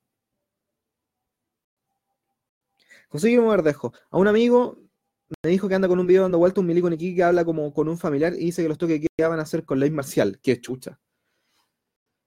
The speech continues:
<sighs> Ley marcial. Esa,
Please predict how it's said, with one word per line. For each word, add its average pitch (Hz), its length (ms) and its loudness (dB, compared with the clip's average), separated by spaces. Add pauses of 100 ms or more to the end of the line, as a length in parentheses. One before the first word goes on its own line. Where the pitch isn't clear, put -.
(300)
<sighs> - 420 -14 (600)
Ley 139 180 2
marcial. - 480 -6 (540)
Esa, 139 260 -6